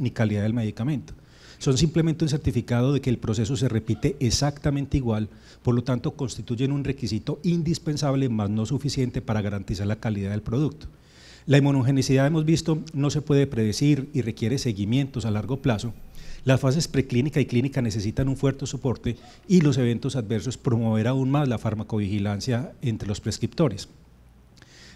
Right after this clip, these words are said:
De ahí entonces que la técnica de producción, de purificación, la formulación, la manipulación del compuesto, el almacenamiento,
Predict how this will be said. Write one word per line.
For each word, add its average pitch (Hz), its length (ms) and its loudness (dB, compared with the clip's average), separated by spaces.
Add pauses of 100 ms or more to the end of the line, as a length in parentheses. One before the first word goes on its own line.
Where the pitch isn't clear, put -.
De 135 80 6
ahí 147 100 8
entonces 185 380 2
que 135 400 2
la 123 180 -2
técnica 160 400 2
de 123 100 2
producción, 113 540 0
de 135 80 0
purificación, 113 800 -4
la 104 120 -2
formulación, 104 720 -4 (260)
la 123 160 4
manipulación 117 600 2
del 123 140 0
compuesto, 120 480 0
el 107 60 -2
almacenamiento, 107 840 -2